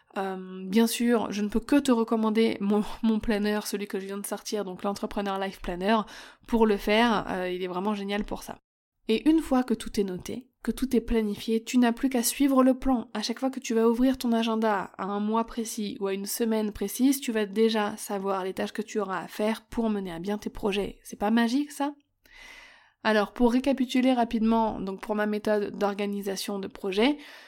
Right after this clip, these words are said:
tu dois d'abord vider ton cerveau de toutes les idées que tu as ou que tu pourrais avoir, vraiment couche-les toutes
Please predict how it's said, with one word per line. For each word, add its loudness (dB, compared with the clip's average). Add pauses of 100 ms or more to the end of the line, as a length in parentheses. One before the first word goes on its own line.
(180)
tu 0
dois 6
d'abord 4
vider 0
ton -4
cerveau -2
de 0
toutes -6
les -2
idées -4
que -6
tu -6
as -2
ou -4
que -4
tu -6
pourrais 0
avoir, -4
vraiment 0
couche-les -4
toutes -6